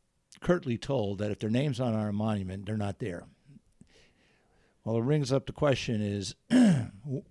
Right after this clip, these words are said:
where is Van Arnhem? Now, my, this is all hypothetical. There are three possibilities. One, he's there,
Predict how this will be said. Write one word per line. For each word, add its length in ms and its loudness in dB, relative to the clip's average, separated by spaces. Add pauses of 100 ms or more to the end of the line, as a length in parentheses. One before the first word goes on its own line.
(600)
where 360 4
is 180 2
Van 220 -2
Arnhem? 400 -4 (640)
Now, 200 -2
my, 500 2
this 360 -2
is 160 -4
all 400 4 (400)
hypothetical. 840 -4 (1600)
There 180 8
are 480 8 (360)
three 240 4
possibilities. 960 -2 (1120)
One, 260 6
he's 220 4
there, 300 0